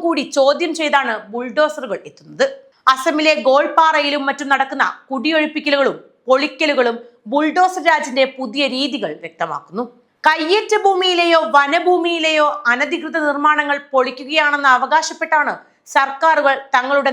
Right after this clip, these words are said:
നടപടികളെ ന്യായീകരിക്കുന്നത്. എന്നാൽ സമൂഹത്തിന്റെ ഏറ്റവും താഴെത്തട്ടിലുള്ള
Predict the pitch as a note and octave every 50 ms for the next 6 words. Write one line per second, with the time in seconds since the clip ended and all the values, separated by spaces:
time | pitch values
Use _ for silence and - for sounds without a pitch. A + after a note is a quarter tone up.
0 | B3+ B3+ A#3+ C4 C4+ B3+ C4 C#4+ - B3+ G#3 F3 - - G#3 G#3+ A3 G#3+ G#3+ A#3
1 | B3+ C4 F#3 E3+ G3 D#3+ D3+ - D3 C#3+ D#3 D#3 A#3 C4+ C4+ - _ _ _ -
2 | - F4 F4+ G4+ G4+ G4+ G4 G4 F4 D#4+ D#4+ F4 F#4 G4 F#4+ G4 F4+ F#4 F4 C#4
3 | - C#4+ D4+ D#4+ D#4 D#4+ - - F#4+ G4 F#4+ F4+ E4 - - E4 D4+ D4 D4 D#4+
4 | F4 G4 F#4+ F#4 F4 F4+ F4 D#4+ E4+ E4